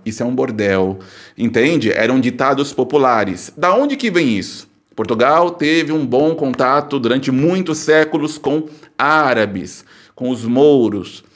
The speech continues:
Por isso temos tantas palavras em português que têm origem árabe, como almofada, como açúcar, todas palavras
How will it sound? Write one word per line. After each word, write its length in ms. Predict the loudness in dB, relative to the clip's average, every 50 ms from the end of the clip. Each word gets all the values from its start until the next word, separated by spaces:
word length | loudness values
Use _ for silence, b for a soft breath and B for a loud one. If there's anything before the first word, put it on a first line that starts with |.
| b b b b
Por 140 | _ -6 -4
isso 240 | -4 -4 -6 -6 -4
temos 400 | -2 0 0 0 0 -2 -4 -6
tantas 500 | -2 2 2 2 2 2 0 -2 -2 0
palavras 460 | 0 0 2 2 2 2 2 0 0
em 100 | -2 -2
português 580 | -2 -4 -4 -4 -4 -4 -2 -2 -2 -2 -4 -6
que 120 | -8 -8
têm 160 | -4 -2 -2
origem 480 | 0 0 2 0 2 2 2 0 0 -2 -6 -4
árabe, 680 | -2 0 2 2 2 2 0 0 -2 -4 -6 -8 -10 -12 B B B B B _
como 260 | -6 -4 -2 -2 -2
almofada, 1000 | -2 -4 -4 -6 -10 -4 0 2 4 4 4 4 2 0 0 -2 -4 -6 -6 -8 B B B B -4
como 260 | -2 -2 0 0 0
açúcar, 840 | -2 -2 -6 -10 -8 -4 -2 0 0 -2 -4 -4 -2 -2 -2 -2 -4 -6 B B B B B B B
todas 280 | -2 2 2 2 2 2
palavras 680 | 0 0 2 4 2 2 2 0 -2 -4 -6 -12 -12